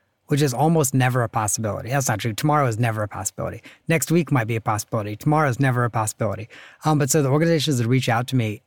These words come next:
and say, "We need you to start tomorrow," are normally those organizations where exactly what you just described. Their chief executive left and the board said, "Oh, you know, we're gonna create an interim management committee and we're just gonna manage the organization." And suddenly,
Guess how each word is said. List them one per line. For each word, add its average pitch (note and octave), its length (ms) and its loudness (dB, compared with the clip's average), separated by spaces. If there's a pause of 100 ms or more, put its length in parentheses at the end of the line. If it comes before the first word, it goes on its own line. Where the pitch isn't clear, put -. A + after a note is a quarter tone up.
and C3 180 0
say, C3 100 2
"We A#2+ 120 2
need B2 120 2
you B2+ 100 2
to A#2+ 80 0
start A#2 260 -2
tomorrow," A#2 480 -2
are C#3 140 2
normally D3+ 280 4
those C3 180 0
organizations A#2+ 640 0
where A#2 260 0 (640)
exactly A#2+ 460 2
what B2+ 80 2
you B2+ 80 2
just B2 160 0
described. A#2 440 -2
Their A2 100 -4
chief B2+ 240 0
executive A#2+ 480 0
left A2+ 320 0
and G#2+ 200 -4
the - 60 -2
board C3+ 300 0
said, D#3 100 2
"Oh, F3 140 4
you E3+ 100 2
know, F3 180 2 (280)
we're G3+ 80 0
gonna A#3+ 160 4
create F3 280 2
an C3+ 120 0
interim C#3+ 480 0
management A2+ 480 -2
committee G2 420 -6 (320)
and C#3+ 160 2
we're F3 120 4
just D#3+ 200 0
gonna D3 220 2
manage A#2+ 400 2
the - 80 -2
organization." B2 760 0 (320)
And C3+ 180 2
suddenly, F3 520 4